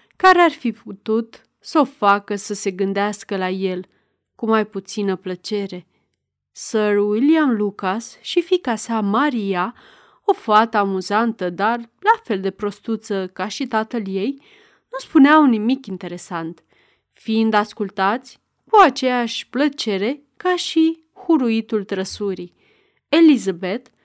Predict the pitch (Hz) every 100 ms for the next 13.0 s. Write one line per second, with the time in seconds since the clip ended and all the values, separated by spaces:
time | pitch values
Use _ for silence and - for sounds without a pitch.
0 | _ _ _ 415 320 220 185 208 214 214
1 | 196 - 196 190 190 - 214 208 190 185
2 | 202 269 269 269 _ 277 302 320 302 269
3 | 262 262 - 254 226 202 202 _ - 202
4 | 262 311 269 240 240 233 185 180 208 220
5 | _ _ _ _ _ _ _ 214 208 202
6 | 202 202 202 196 - 202 190 202 190 185
7 | 165 175 - _ _ _ - 508 - 247
8 | 233 262 233 240 269 226 220 220 196 214
9 | - - 226 233 - _ _ _ 392 392
10 | 320 240 214 - 233 240 226 214 220 208
11 | 208 196 220 214 208 - 208 208 208 190
12 | 180 - 180 208 214 208 - - 208 208